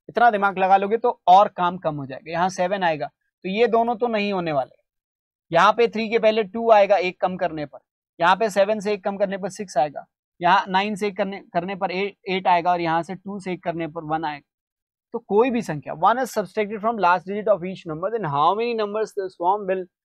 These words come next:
be divisible by five? तो कोई भी डिविजिबल इसमें से नहीं मिल रहा है, क्योंकि यूनिट डिजिट सबका, इसका छह आ रहा है, इसका सात होगा, इसका दो होगा, इसका छह होगा, इसका आठ होगा, इसका एक होगा,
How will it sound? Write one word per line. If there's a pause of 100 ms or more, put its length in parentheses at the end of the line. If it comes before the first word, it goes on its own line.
(160)
be
divisible
by
five? (120)
तो
कोई
भी
डिविजिबल
इसमें
से
नहीं
मिल
रहा
है, (380)
क्योंकि (120)
यूनिट
डिजिट
सबका,
इसका
छह
आ
रहा
है,
इसका
सात
होगा,
इसका
दो
होगा,
इसका
छह
होगा,
इसका
आठ
होगा,
इसका
एक
होगा,